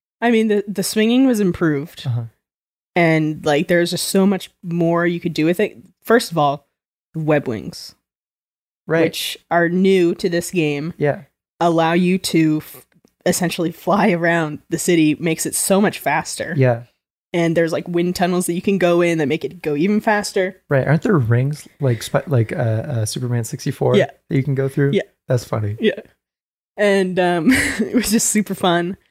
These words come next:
Speaker 1: And, like, the, just, like, the web swinging animations
Speaker 2: Mm-hmm.
Speaker 1: have been improved.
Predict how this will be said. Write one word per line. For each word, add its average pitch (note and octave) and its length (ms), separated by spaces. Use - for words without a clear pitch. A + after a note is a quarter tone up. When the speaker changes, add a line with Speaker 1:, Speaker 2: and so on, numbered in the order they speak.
Speaker 1:
And, F3+ 680
like, F3 360
the, D#3+ 320
just, - 260
like, C#3 120
the E3 80
web D3 200
swinging D#3+ 380
animations F#3+ 840
Speaker 2:
Mm-hmm. B2+ 140
Speaker 1:
have G3+ 260
been A3+ 100
improved. B3+ 640